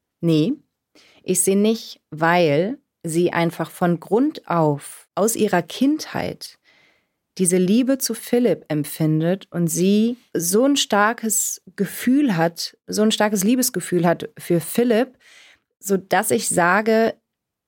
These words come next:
sie sieht Philipp auf einer anderen Art und Weise und ich glaube, es ist auch keine rosarote Brille mehr, wie wir ihn nicht sehen können.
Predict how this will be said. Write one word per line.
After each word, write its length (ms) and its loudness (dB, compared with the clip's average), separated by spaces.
sie 180 0
sieht 320 0
Philipp 460 -2
auf 380 -2
einer 440 0
anderen 460 2
Art 260 -2
und 240 -8
Weise 400 2
und 80 0
ich 140 -6
glaube, 320 2
es 120 -2
ist 220 -10
auch 180 -6
keine 340 0
rosarote 600 -2
Brille 380 0
mehr, 380 0
wie 540 0
wir 360 0
ihn 420 0
nicht 400 -4
sehen 460 0
können. 480 -4